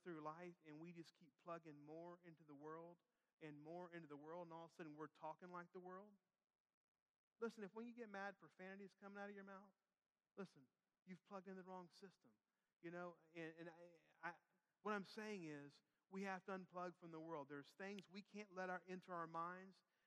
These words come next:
There's places we can't go. There's certain people we can't identify with, we can't spend time with, because if we do,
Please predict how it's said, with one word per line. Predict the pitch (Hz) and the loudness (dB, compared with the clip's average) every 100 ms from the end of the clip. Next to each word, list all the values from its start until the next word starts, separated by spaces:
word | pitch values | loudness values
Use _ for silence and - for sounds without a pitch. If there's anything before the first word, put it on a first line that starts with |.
| - | -2
There's | 156 147 - | 0 0 -2
places | 208 208 190 196 170 | 2 4 4 -2 -4
we | 185 185 196 | -6 -2 0
can't | 190 180 | 0 0
go. | 180 170 190 - _ - | 0 0 -6 -12 _ 0
There's | 170 160 | 2 2
certain | 208 202 160 - | 4 2 2 0
people | 208 202 208 | 2 4 2
we | 185 202 - | 2 -2 -2
can't | 202 196 170 | -4 -2 -4
identify | 151 175 190 185 185 | 0 0 0 4 4
with, | 185 190 190 165 | 4 0 -2 -2
we | 175 | -2
can't | 196 170 | -2 -4
spend | - 156 | -4 -2
time | 185 196 190 | 0 0 0
with, | 175 _ _ - | -4 _ _ 0
because | 208 - 220 190 | 2 4 4 4
if | 220 - 202 | 2 2 0
we | 190 156 147 | -2 -2 2
do, | 214 190 139 | 4 4 2